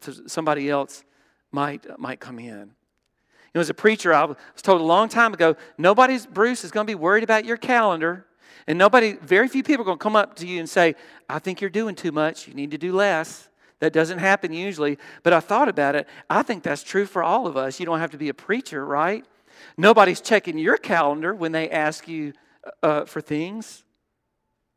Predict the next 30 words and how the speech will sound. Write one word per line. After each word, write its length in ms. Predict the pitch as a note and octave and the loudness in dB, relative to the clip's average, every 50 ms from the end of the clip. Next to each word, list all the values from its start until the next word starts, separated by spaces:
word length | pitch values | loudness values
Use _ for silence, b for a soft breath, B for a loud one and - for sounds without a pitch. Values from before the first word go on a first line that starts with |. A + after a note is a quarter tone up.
| _ _ _ _ _ _ - | _ _ _ _ _ _ -6
I've 100 | D#3 D3 | -6 -2
grown 280 | D3 F3 G3 A#3 C#4 C4+ | 2 4 6 6 6 6
a 60 | G3+ | 4
little 200 | E3+ D#3+ D3 C#3 | 2 2 0 0
bit, 220 | C#3 D#3 D#3+ F#3 - | 0 0 0 0 0
and 80 | E3 | -2
I've 100 | D#3+ D3+ | -4 0
realized 560 | E3+ A3 A#3 G#3+ F3 D#3 D3+ D3+ D3 C#3 - b b b b b b b b b | 2 2 4 4 4 4 4 2 0 -2 -4 b b b b b b b b b
when 140 | b E3 E3+ | b -6 -4
somebody 420 | - - C#4+ D4 D4 C4 A3+ G3 | 0 2 4 4 4 4 2 0
needs 360 | F3 F3 F3 G3 A3+ A#3+ - - | -4 -4 -4 -4 -4 -4 -4 -2
something, 400 | - A#3+ B3 B3 - A#3+ A3 G3 | 0 0 0 0 -4 -8 -6 -4
my 120 | E3 D#3 | -4 -4
time, 560 | - - - - G#3 G#3 G#3+ A3 G#3+ G#3+ A3 - _ b b b b | -4 -6 -6 -4 -2 0 2 2 2 0 -2 -6 _ b b b b
my 140 | E3+ E3+ E3+ | -2 -2 -2
energy, 600 | F3 F#3 G3 G3+ G3+ F#3 G3 G#3 G#3 G#3+ - - _ - | -2 -2 -2 -2 -4 -4 -6 -8 -8 -8 -10 -12 _ -8
my 120 | D3 D3+ | -6 -2
emotional 440 | D3+ D#3+ E3 F#3+ F#3 - F#3+ F#3 F3 | 2 2 2 2 2 -2 -8 -10 -10
support, 460 | - - E3+ - F#3 F#3 F#3 F3+ - | -12 -14 -14 -6 -2 0 0 0 0
my 100 | D3 C#3+ | -4 -8
money, 500 | D3 D3+ D#3+ F3+ F#3+ G3+ G#3 G#3 G#3 G3 b b b b b b b b b b | -6 -4 -4 -4 -4 -4 -6 -8 -10 -12 b b b b b b b b b b
they 100 | - C4 | 0 2
aren't 200 | D#4 F4 D#4 - | 4 4 2 0
trying 300 | - - G#3+ G#3 F#3+ F3+ | -2 -4 -2 -2 0 0
to 80 | E3 D#3+ | -2 -4
manipulate 640 | D#3 D#3 D#3 E3 E3 D#3+ D#3+ D3 C#3+ D3 C#3+ D3 - | -4 -4 -4 -4 -4 -4 -4 -4 -2 -2 -4 -4 -6
me 420 | - D#3+ E3+ G3 A#3+ C#4 C#4+ C4 C4 | -8 -8 -6 -6 -4 -6 -6 -6 -6
or 120 | - D#3 D3+ | -6 -6 -6
hurt 280 | - D3 E3+ G3 A3 E4 | -4 0 0 0 0 0
me. 260 | C4 C#4 D4 C4+ B3+ | -2 -4 -4 -4 -6